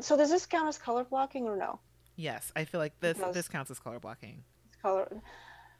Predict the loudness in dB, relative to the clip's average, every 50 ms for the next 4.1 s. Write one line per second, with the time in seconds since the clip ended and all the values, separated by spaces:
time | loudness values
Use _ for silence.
0 | _ _ _ _ _ _ _ _ _ -20 -18 -6 -2 0 2 2 4 6 6 8
1 | 8 8 8 8 6 2 2 2 2 2 4 4 2 2 2 0 0 0 0 0
2 | -2 -6 -2 0 2 2 2 2 0 0 0 0 2 4 8 8 8 8 8 8
3 | 8 6 6 6 2 -2 -4 -2 0 0 0 0 0 -6 4 8 10 10 10 10
4 | 8